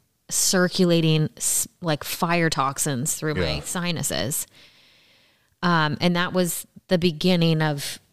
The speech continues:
Speaker 1: round three for us. We didn't know it at the time. So you started having weird nosebleeds and sinus things. And because of covid, your primary doctor wouldn't see you.
Speaker 2: Mm-hmm.
Speaker 1: They just kept sending you antihistamines and neti pots and nasal sprays. And,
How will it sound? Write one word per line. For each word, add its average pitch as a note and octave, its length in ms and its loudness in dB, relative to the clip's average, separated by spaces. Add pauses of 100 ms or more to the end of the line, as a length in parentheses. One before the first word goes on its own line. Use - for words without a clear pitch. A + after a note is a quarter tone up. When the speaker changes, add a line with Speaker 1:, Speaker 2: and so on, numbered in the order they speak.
Speaker 1:
round D3+ 320 -2
three C3 200 -4
for - 160 -6
us. - 360 -4
We F3+ 200 2
didn't E3+ 180 -2
know D#3 120 2
it C#3+ 60 0
at A#2 80 -2
the - 80 -8
time. G#2+ 360 -4
So - 160 2
you E3 200 2
started D#3 320 0
having D3 400 -2 (100)
weird D#3 460 0 (200)
nosebleeds E3+ 800 2
and B2 300 -4 (420)
sinus F#3 460 2
things. D#3+ 360 0
And D3+ 260 0 (100)
because F3+ 360 0
of E3 120 -2
covid, D#3+ 640 2 (840)
your F3 180 2
primary F3 400 2
doctor D3 340 0
wouldn't D3 280 0
see - 240 -2
you. - 60 -2
Speaker 2:
Mm-hmm. E2 340 -8 (160)
Speaker 1:
They E3 120 0
just D#3+ 200 -2
kept - 220 -4
sending D#3 340 2
you C#3+ 380 0 (560)
antihistamines D#3+ 840 2
and C#3+ 160 2
neti C#3+ 220 0
pots C3+ 440 -2
and C#3 160 -2
nasal C#3+ 300 -2
sprays. B2+ 440 -2
And, C#3+ 280 -2